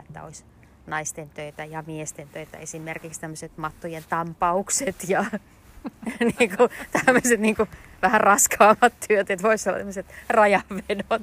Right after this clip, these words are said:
Speaker 1: että
Speaker 2: mun mielestä on kyllä ihan hyvä, että on naisten ja miesten työt. Mulle sopii myöskin se, että au-, mies rassaa autoa ja ei
Speaker 1: Joo.
Speaker 2: mulle ole tuskaa olla keittiössä ja kokata.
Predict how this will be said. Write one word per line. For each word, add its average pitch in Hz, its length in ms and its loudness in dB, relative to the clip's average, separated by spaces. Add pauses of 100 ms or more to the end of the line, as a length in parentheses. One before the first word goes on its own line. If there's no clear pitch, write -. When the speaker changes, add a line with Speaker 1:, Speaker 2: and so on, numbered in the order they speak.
(120)
Speaker 1:
että 254 320 -2
Speaker 2:
mun 330 160 -12
mielestä 262 280 -12
on - 40 -16
kyllä 240 200 -10
ihan 277 260 -10
hyvä, 302 260 -8
että 180 180 -16
on 165 80 -16
naisten 165 360 -16
ja 156 60 -14
miesten 165 360 -18
työt. 175 180 -18
Mulle 247 260 -10
sopii 160 400 -16
myöskin 160 320 -18
se, 180 100 -18
että - 120 -18
au-, 202 280 -10 (120)
mies 202 320 -14
rassaa 156 520 -12
autoa - 520 -16
ja 98 100 -18 (680)
ei - 60 -8
Speaker 1:
Joo. 214 100 -6
Speaker 2:
mulle 240 160 -8
ole 208 160 -12
tuskaa 165 360 -14
olla 156 120 -12
keittiössä - 720 -18
ja 170 80 -20
kokata. - 560 -20